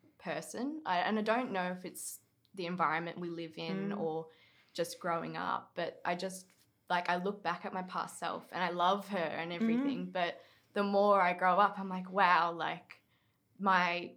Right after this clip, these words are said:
Speaker 1: interests and what I wanna do with my life just don't necessarily align with
Speaker 2: Yep.
Speaker 1: people that I've grown up with.
Speaker 2: Yeah.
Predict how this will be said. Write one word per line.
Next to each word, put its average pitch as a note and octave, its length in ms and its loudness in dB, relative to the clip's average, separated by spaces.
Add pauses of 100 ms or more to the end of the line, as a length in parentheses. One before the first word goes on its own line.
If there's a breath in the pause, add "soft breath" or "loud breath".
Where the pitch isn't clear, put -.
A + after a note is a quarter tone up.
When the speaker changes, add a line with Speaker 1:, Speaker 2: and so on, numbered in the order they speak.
(160)
Speaker 1:
interests G3+ 680 -4
and F3 140 -4
what F3+ 140 -2
I E3+ 120 0
wanna E3+ 240 -6
do F3+ 240 -8
with F3+ 140 -6
my E3 140 -4
life E3 420 -6
just F#3 240 -10
don't E3+ 320 -6
necessarily F3 640 -6
align D#3+ 680 -6
with G#3 80 -4
Speaker 2:
Yep. - 180 2
Speaker 1:
people F3 300 -10
that E3+ 140 -4
I've E3 100 -6
grown E3 260 -6
up E3+ 220 -6
with. C4 320 -8
Speaker 2:
Yeah. G#3 560 -2